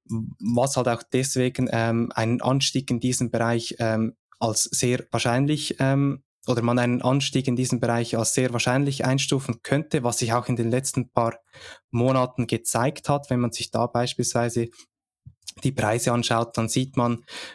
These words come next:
äh, wie stark diese im letzten Jahr gestiegen sind. Wir können später noch auf die genaue,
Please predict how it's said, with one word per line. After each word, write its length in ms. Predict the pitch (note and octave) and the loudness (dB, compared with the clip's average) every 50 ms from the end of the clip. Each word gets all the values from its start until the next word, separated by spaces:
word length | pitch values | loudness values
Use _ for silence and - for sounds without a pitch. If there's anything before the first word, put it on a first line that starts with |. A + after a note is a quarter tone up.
| - | -4
äh, 320 | - A#2 A2 A2+ A2+ A2+ A2 - - G2+ D#2 - E2+ - - | -2 0 2 2 2 0 -2 -4 -10 -10 -10 -12 -14 -12 -6
wie 220 | - A#2+ A#2+ A#2+ | -2 0 2 2
stark 400 | A#2 - - A2+ A#2 C3 C3+ - | 2 2 2 2 0 0 -2 -2
diese 260 | - C3 B2+ B2 - A#2+ | -2 0 0 0 0 0
im 120 | A2+ A2+ | 0 2
letzten 260 | A#2+ A#2+ - - - | 0 0 -2 -2 0
Jahr 160 | A#2 A#2 A#2 | 0 0 0
gestiegen 420 | A2+ - G2+ - - D3 D3+ - D3+ | 0 -2 -2 0 0 -2 0 0 -2
sind. 260 | C#3 - D3 C#3 C#3 | 0 0 0 -2 -2
Wir 100 | C#3 A#2 | -4 -6
können 220 | - - A#2+ A#2 | -2 -2 -2 0
später 400 | A2+ - - - A#2+ C3 C3+ - | 0 -2 0 0 -2 0 0 2
noch 200 | C#3 C3+ C3 - | 0 2 2 2
auf 140 | C3 B2+ - | 0 -2 -2
die 120 | - - C3+ | -4 -4 -2
genaue, 460 | - B2 A#2+ A#2+ B2 B2+ B2+ B2 | 0 0 2 2 2 2 2 0